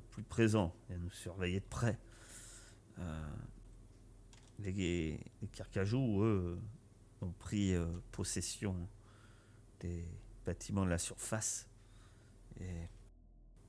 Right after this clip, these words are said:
nous pensons que le groupe principal, euh, qui tient les rênes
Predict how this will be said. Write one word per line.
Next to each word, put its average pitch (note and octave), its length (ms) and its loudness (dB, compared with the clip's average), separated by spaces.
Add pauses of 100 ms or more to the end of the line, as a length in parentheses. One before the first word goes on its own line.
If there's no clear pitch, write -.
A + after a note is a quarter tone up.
(1700)
nous F2+ 400 0
pensons G2 680 2 (100)
que D#2 180 -2 (3750)
le F#2+ 120 -2
groupe G#2+ 260 -4 (140)
principal, F#2+ 840 2
euh, D#2 180 -4 (100)
qui - 120 -16
tient F2+ 300 0
les F2 120 4
rênes F#2 540 6